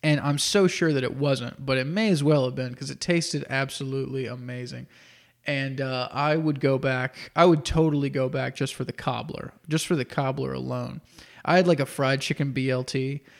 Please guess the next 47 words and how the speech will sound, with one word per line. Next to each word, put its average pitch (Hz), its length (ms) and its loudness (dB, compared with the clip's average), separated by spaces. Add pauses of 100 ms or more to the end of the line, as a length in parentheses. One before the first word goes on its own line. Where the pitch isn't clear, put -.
(280)
and, 135 200 0
or 135 120 2
a 123 40 -2
fried 143 280 2
chicken 135 260 -6
club, 135 540 -2
which 147 180 4
was 135 100 0
basically 135 580 0
like 135 160 0
a 143 60 2
B 139 140 0
L 139 120 0
T, 147 220 0
but 143 160 0
I - 20 4
had 170 140 6
a 147 40 0
fried 147 300 2
chicken 139 280 -4
club 135 360 0 (400)
and, 139 380 2
uh, 131 220 2
it 254 80 0
was 285 180 4
okay. 196 460 6
I 202 100 6
felt 247 180 6
like 196 120 4
there 175 80 4
was 143 120 0
too - 140 -2
much 160 340 -4
cheese. - 800 -4
They 151 120 2
put 247 180 0
a 220 40 0
lot 156 220 4
of 120 80 -6
cheese 131 440 -4
on 101 180 -14
it. - 100 -20
Like, 127 140 -6
cheese 220 320 -2
was 135 180 -4
kinda, 151 240 0
like, 123 200 -4